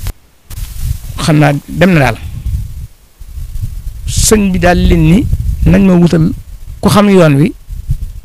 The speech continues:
mu, mu, mu yéeg di wàcc ba dabi ko daal. Amaana mu jaar Kawlax yendu fa.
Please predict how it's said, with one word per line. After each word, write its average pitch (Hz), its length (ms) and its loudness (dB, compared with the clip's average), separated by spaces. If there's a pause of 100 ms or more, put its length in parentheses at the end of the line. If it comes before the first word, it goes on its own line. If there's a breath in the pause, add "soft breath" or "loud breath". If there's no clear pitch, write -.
(200)
mu, 151 420 4
mu, 180 360 4
mu 180 220 6
yéeg 190 240 4
di 170 80 4
wàcc 165 260 2
ba 151 120 0
dabi 170 200 4
ko 156 80 -4
daal. 135 220 0 (320)
Amaana 170 380 2 (260)
mu 180 200 0
jaar 175 180 2
Kawlax 156 300 0
yendu 160 260 2
fa. 104 140 -6